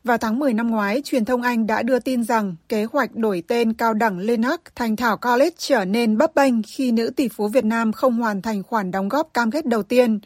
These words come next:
Khoản tiền đầu tiên trị giá năm mươi triệu bảng Anh được ấn định phải chuyển vào ngày ba mươi tháng sáu năm hai nghìn không trăm hai mươi hai nhưng không được thực hiện.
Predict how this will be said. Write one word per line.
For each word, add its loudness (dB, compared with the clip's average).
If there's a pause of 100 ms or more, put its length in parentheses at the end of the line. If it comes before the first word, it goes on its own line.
(300)
Khoản 0
tiền 2
đầu 0
tiên 4
trị -6
giá 0
năm 2
mươi 2
triệu -2
bảng 0
Anh 0
được -2
ấn 0
định -2
phải -2
chuyển -2
vào -2
ngày -4
ba 0
mươi 2
tháng -6
sáu -2
năm 0
hai -2
nghìn 0
không -4
trăm -2
hai -2
mươi 2
hai -2 (280)
nhưng -2
không -4
được -2
thực -8
hiện. 0